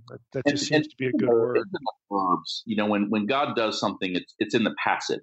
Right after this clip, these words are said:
Speaker 2: "It was given to them to do this. It was given." And,
Speaker 1: Mm-hmm.
Speaker 2: and you almost see not so much a removal of God, but it's like God decrees, and then these beings or these other angels or these
Speaker 1: <clears throat>
Speaker 2: other messengers then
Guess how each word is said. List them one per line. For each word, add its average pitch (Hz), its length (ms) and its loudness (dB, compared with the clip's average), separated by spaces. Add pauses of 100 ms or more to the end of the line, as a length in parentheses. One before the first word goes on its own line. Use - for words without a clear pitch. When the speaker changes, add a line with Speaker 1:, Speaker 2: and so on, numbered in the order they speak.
Speaker 2:
"It 123 180 2
was 110 300 2
given 104 340 2
to 98 100 -2
them 95 300 2
to 98 140 -12
do 98 200 -4
this. 92 220 -2
It - 100 -6
was - 240 -4
given." 87 380 0 (440)
And, 123 160 2
Speaker 1:
Mm-hmm. 120 220 0
Speaker 2:
and 143 120 4
you 147 240 0
almost 202 380 0
see 156 260 -2
not 165 240 2
so - 140 -4
much 156 180 0
a 135 80 0
removal 113 760 0
of 90 80 -8 (160)
God, 87 340 4
but 95 140 2
it's 95 180 -2
like 95 200 2 (260)
God 139 200 2
decrees, 107 880 -2
and 110 220 -2
then 104 380 0 (300)
these 110 260 -6
beings 107 600 -2
or 95 120 2
these 95 260 -4
other 113 320 0
angels 101 580 0
or 90 100 2
these 90 200 -4 (200)
Speaker 1:
<clears throat> 107 220 0
Speaker 2:
other 95 160 2 (240)
messengers 104 920 -2
then 95 360 0